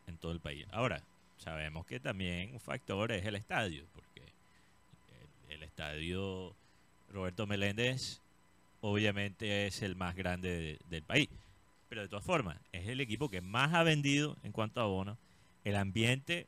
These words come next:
había críticas sobre Arturo Reyes, pero el ambiente estaba relativamente bien. Y era peor no intentar traer a Teo que intentar traerlo y,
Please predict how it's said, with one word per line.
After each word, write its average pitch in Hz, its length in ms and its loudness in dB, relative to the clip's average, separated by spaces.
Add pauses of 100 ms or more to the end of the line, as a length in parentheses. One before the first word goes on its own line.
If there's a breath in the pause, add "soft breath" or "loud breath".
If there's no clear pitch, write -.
(180)
había 98 340 2
críticas 151 580 2
sobre 104 200 4
Arturo 98 240 0
Reyes, 139 200 0
pero 117 140 -2
el 92 100 -2
ambiente 92 640 -2
estaba 98 440 -2
relativamente 113 800 -4
bien. 107 260 -8 (1300)
Y 135 160 4
era 180 180 8
peor 147 460 10 (800)
no 185 340 2
intentar 202 720 10
traer 185 300 8
a 185 100 4
Teo 196 260 -4 (440)
que 165 120 4
intentar 147 800 6
traerlo 180 480 4
y, 123 140 -4